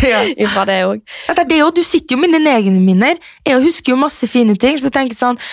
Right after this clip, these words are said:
Speaker 1: her frarøver jeg datteren mi en kul uke med sommerferie bare for at jeg skal ha en eksamen, ikke sant?
Speaker 2: Ja.
Speaker 1: Nei, det,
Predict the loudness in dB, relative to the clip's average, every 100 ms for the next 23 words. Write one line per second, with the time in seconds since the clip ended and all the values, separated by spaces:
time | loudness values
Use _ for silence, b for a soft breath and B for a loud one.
0 | B -2 -2 -2 0 2 2 2 2 2
1 | 2 0 0 -4 -4 -4 0 0 0 B
2 | B B -6 -6 -2 0 4 4 4 2
3 | -2 B B B -14 -2 2 2 2 0
4 | 0 0 0 0 -2 0 -2 -2 -4 -2
5 | -4 -2 -4 -2 -2 -2 -2 -2 -4 -4
6 | -2 0 -2 -2 -4 -4 -2 -2 -2 -10
7 | _ -6 -6 -6 -6